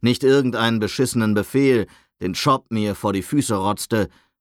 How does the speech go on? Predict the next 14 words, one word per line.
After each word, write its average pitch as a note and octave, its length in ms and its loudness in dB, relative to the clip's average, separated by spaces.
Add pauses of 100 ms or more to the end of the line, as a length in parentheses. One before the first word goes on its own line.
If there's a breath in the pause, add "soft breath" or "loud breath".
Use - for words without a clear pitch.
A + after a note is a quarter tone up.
und A2 180 -2
den C3 160 2
ich C#3+ 200 -2
und A#2+ 160 0
alle A#2 200 2
anderen B2+ 420 0
Mitglieder B2+ 440 2
der A2 140 0
Beach A#2+ 340 -4
Bastards A#2+ 540 -2
für A#2 120 -2
das G#2+ 180 -2
Gesetz A#2 380 -2
hielten, G2+ 500 -2